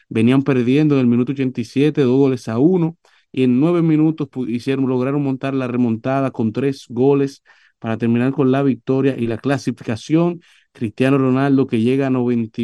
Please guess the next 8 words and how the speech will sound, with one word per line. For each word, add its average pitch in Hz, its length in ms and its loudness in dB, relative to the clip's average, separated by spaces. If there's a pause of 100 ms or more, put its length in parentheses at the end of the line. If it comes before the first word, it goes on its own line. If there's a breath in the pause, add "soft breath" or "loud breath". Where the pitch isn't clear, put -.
(100)
a 120 120 -4
noventa 139 340 0
compañeros 131 460 0
diferentes 127 720 -2
asistidos 139 800 -2
en 117 200 -6
este 120 260 -6
partido, 160 680 2